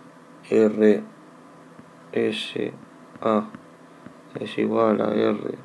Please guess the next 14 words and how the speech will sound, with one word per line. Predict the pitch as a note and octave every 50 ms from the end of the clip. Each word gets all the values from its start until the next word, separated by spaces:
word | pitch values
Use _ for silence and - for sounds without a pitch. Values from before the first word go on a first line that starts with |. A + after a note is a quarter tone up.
| - - - - -
S | - - A#2 A2 A2 - - - - - - - - - - - - - - - - - - - - - - - - - - - - - - -
B, | A2+ G#2+ A#2+ A#2 A2+ B2+ C3 - - - - - - - - - - - - -
y | A2 A2
esto | A2+ G#2+ - - - A2+
es | G#2+ A2
igual | A2+ A2 A2+ A#2 A#2+ A#2+ A2+ A2
a | - A#2 A2+ A2+
la | A2 G#2+ G#2+
raíz | G#2 G#2+ A2 A2+ A2+ A#2 B2 - - - - - - - - - - - - - - - - - - - - - - - - - - - - - - - - - - - - - -
de | A2+ G#2+ G#2+ G#2
cuatro | G#2+ - G#2+ A2 A2 A2 A2 G#2+
al | G#2+
cuadrado | G#2+ - A2+ A2 A2+ A2+ A#2 A2+ G#2+ G#2 G#2+ - - - -
más | G#2 G#2 G#2+ G#2+